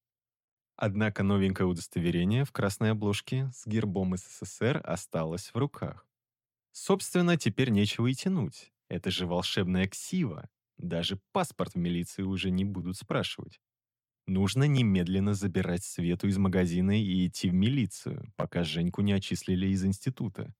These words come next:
Дежурные в милиции всегда полноватые и заспанные, званием не выше капитана.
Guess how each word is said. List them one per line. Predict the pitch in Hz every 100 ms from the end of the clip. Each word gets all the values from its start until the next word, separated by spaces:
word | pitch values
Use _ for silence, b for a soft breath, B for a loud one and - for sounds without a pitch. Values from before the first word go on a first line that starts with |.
| _ _ _ _ _ _ _ _ _ _ _ _ _ _ _
Дежурные | 180 196 147 117 107
в |
милиции | 98 104 165 - 170
всегда | - 185 190 180
полноватые | 98 95 95 95 127 143 - 175 175 175
и |
заспанные, | 151 147 185 113 - 87 82 78 76 - - -
званием | 90 82 87 120 160 151
не | 113
выше | 98 95 - 127
капитана. | 107 - - 110 76 - -